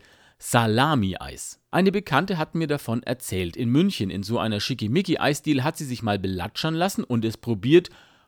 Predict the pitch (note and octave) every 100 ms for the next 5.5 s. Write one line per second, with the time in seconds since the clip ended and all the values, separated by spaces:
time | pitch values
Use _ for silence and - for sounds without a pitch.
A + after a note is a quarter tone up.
0 | _ _ C3 A2+ G2+ F#2 G2+ D#2+ F2+ D2+
1 | - - _ _ _ - - A2+ G#2 -
2 | - C#3 E3+ F3+ F3 C#3+ C3 G#2 F#2+ G2+
3 | C#3+ E3+ C#3 - C3+ - A#2+ - G#2+ G#2+
4 | A2 B2+ F#3 - D3 F#2+ G2+ G2+ F#2 A2+
5 | D#3+ D3+ D3+ C#3+ C#3